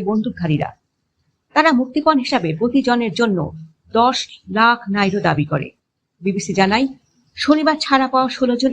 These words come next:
এখনো হাসপাতালে চিকিৎসাধীন। আর পঁয়ত্রিশ জন হত্যার শিকার হলেও তাদের মরদেহ আর ফেরত আসার সম্ভাবনা কম।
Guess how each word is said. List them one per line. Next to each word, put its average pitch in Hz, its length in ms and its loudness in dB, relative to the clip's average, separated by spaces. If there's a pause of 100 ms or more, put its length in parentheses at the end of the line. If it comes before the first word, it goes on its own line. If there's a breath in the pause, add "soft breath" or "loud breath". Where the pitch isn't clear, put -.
এখনো 233 340 2 (100)
হাসপাতালে 220 500 -4
চিকিৎসাধীন। 160 580 -6 (300)
আর 196 140 4 (540)
পঁয়ত্রিশ 277 320 2
জন 320 180 2
হত্যার 269 360 0
শিকার 269 300 0
হলেও 233 180 0 (120)
তাদের 202 220 0
মরদেহ 240 420 -2 (160)
আর 202 220 2
ফেরত 240 220 -2 (280)
আসার 196 320 -10
সম্ভাবনা 165 460 0
কম। 160 160 2